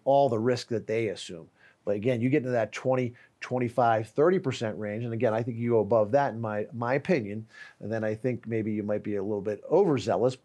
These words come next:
but that's just my opinion. But that gives you the ability now to, again, maybe expand the market, go ahead and reinvest and get involved in, uh, charitable causes and, uh, critical causes within the community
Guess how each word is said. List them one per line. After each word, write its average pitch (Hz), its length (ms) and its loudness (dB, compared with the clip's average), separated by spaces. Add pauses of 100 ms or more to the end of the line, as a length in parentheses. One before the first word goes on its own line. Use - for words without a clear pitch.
but 165 300 2
that's 139 220 2
just 120 160 -8
my 110 140 0
opinion. 117 320 2 (560)
But - 80 0
that 254 180 4
gives 214 160 4
you 175 60 4
the 156 120 8
ability 139 320 6
now 131 260 2
to, 135 280 2
again, 127 480 2 (240)
maybe 139 240 4
expand 202 800 2
the 147 80 2
market, 117 480 2
go 143 220 4
ahead 165 400 6
and 139 460 -2 (260)
reinvest 165 760 4
and 131 200 -2
get 143 120 4
involved 143 460 4
in, 135 220 0
uh, 123 200 -4
charitable 147 480 4
causes 143 540 2
and, 113 380 -6 (420)
uh, 110 140 -6
critical 180 280 2
causes 131 360 2
within 127 220 0
the 123 60 -2
community 127 680 -2